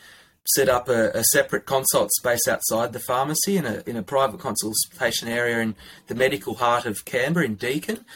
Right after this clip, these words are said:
So this is where all the specialists are, so all the endocrines and gastroenterologists and surgeons and urologists, so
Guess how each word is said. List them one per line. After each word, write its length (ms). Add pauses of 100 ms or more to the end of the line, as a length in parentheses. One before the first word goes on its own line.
(220)
So 120
this 80
is 80
where 100
all 100
the 140
specialists 640
are, 260
so 180
all 160
the 200 (360)
endocrines 920
and 300 (520)
gastroenterologists 1160
and 140
surgeons 640
and 100
urologists, 520
so 240